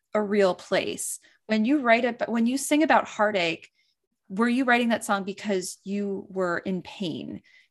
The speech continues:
You know, when you write, when you sing about love, did you write that song because you were in love, or are you just slinging a bunch of bullshit,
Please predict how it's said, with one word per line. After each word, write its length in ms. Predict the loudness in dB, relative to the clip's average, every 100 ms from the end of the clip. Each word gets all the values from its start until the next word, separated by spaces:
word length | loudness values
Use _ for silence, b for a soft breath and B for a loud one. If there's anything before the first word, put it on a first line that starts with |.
| -6
You 140 | -2
know, 220 | 0 0
when 180 | 0 2
you 120 | 2
write, 240 | 0 -2 0
when 120 | -2
you 80 | 0
sing 180 | 0
about 240 | 2 0 0
love, 300 | 2 2 2
did 140 | -4
you 100 | -4
write 160 | -2 -2
that 160 | -4 -4
song 160 | -6
because 380 | -6 -6 -8 -4
you 100 | -4
were 160 | -2 -4
in 240 | -6 -4
love, 420 | 0 0 0 -4 0
or 320 | 4 6 6
are 80 | 2
you 220 | 2 -2
just 320 | -4 -4 -4
slinging 340 | -4 -4 -4 -6
a 60 |
bunch 260 | -4 -6 -6
of 140 | -10 -6
bullshit, 540 | -6 -4 -2 0 -2